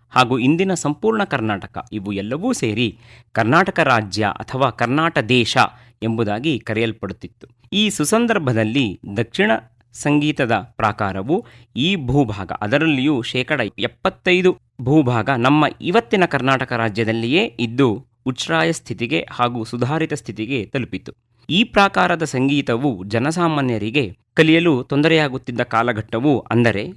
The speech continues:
ಸುಮಾರು ಹನ್ನೆರಡನೇ ಶತಮಾನಕ್ಕಿಂತ ಮುಂಚಿತವಾಗಿ ಇತ್ತು. ಆದರೆ ಇದಕ್ಕೆ ಒಂದು ಸಂಕ್ಷಿಪ್ತ ರೂಪವನ್ನು ಕೊಟ್ಟು ಎಲ್ಲರೂ ಕೂಡ ಇದನ್ನು ಸುಲಭವಾಗಿ ಕಲಿಯಲು ಸಹಕಾರವಾಗಬೇಕೆಂದು ಮನಗೊಂಡು ನಮ್ಮ ನಾಡಿನ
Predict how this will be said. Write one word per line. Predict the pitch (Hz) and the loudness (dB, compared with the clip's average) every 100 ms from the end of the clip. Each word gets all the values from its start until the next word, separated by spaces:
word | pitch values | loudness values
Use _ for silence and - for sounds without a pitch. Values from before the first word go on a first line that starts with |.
| _ | _
ಸುಮಾರು | - 123 113 98 | -4 0 0 0
ಹನ್ನೆರಡನೇ | 110 147 175 175 180 | 2 4 4 4 2
ಶತಮಾನಕ್ಕಿಂತ | 170 127 135 131 127 123 117 110 104 | 0 -2 0 2 0 -2 -6 -6 -2
ಮುಂಚಿತವಾಗಿ | 117 165 165 131 98 104 185 | 0 0 0 -2 -4 -4 -6
ಇತ್ತು. | 196 - - _ _ - | -6 -12 -18 _ _ -2
ಆದರೆ | 123 139 110 104 170 _ | 2 2 2 -2 -8 _
ಇದಕ್ಕೆ | 131 180 185 185 | 0 2 2 2
ಒಂದು | 160 120 107 - _ | 2 2 0 -4 _
ಸಂಕ್ಷಿಪ್ತ | - 147 165 254 - | 0 0 2 -2 0
ರೂಪವನ್ನು | 214 180 165 139 117 | 2 2 2 2 0
ಕೊಟ್ಟು | 113 107 - 165 - _ _ | -2 -4 -2 -4 -4 _ _
ಎಲ್ಲರೂ | 110 120 135 226 | -2 2 4 2
ಕೂಡ | - 147 117 92 - | 2 0 0 -4 -6
ಇದನ್ನು | 110 113 110 | -2 0 0
ಸುಲಭವಾಗಿ | 120 127 117 139 170 175 | 0 0 2 2 2 0
ಕಲಿಯಲು | 139 120 110 101 - | -2 0 0 -2 -6
ಸಹಕಾರವಾಗಬೇಕೆಂದು | - 113 131 143 143 120 113 107 101 104 95 | -10 -8 -2 0 0 -2 -2 -4 -6 -6 -4
ಮನಗೊಂಡು | 98 101 110 107 110 120 - _ | -2 -2 -2 -2 -4 -6 -10 _
ನಮ್ಮ | 110 143 180 | 2 4 4
ನಾಡಿನ | 139 123 113 | 4 4 2